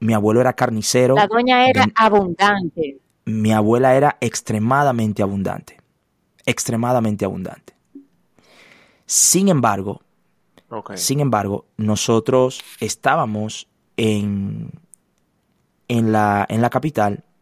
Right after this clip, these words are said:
Speaker 1: y mi abuela no sabía que nosotros estábamos pasando por eso.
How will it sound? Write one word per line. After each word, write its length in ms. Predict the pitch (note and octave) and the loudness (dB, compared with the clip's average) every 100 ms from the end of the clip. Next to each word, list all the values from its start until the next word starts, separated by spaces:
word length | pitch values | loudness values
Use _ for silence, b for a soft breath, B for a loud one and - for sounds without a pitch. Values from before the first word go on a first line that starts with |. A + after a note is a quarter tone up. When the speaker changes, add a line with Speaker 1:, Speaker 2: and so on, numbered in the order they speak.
| _ _ _ _ _ _ _ _ _ | _ _ _ _ _ _ _ _ _
Speaker 1:
y 100 | B2 | 0
mi 100 | A#2 | 2
abuela 480 | G#2+ G#2 A#2+ C3 - | 2 2 2 2 0
no 240 | A#2 A2 C3 | -6 -4 -2
sabía 420 | A2 G2 E3+ D3+ | -2 0 0 0
que 120 | A2 | -2
nosotros 320 | G#2 - A2+ | -4 -4 -4
estábamos 320 | - G#2 G#2 | -4 -4 -4
pasando 420 | - G2 G2+ G2 F2+ | -6 -6 -4 -4 -4
por 160 | F#2+ | -6
eso. 200 | E2 - | -8 -16